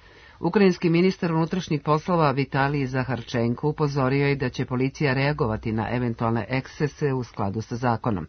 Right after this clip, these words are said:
On se izvinio za jučerašnju prekomernu upotrebu sile. Ukrajinski predsjednik Viktor Januković osudio je upotrebu sile i zatražio od tužilaštva da sprovede istragu kako bi odgovorni bili kažnjeni.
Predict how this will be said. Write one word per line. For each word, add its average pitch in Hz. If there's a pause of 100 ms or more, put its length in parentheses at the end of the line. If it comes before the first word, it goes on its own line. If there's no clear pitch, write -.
(480)
On 175
se 185
izvinio 196
za 147
jučerašnju 151
prekomernu 139
upotrebu 127
sile. 110 (400)
Ukrajinski 120
predsjednik 135
Viktor 143
Januković 143
osudio 165
je 127
upotrebu 131
sile 175
i 127
zatražio 131
od 98
tužilaštva 147
da 113
sprovede 120
istragu 143
kako 160
bi 117
odgovorni 127
bili 101
kažnjeni. 101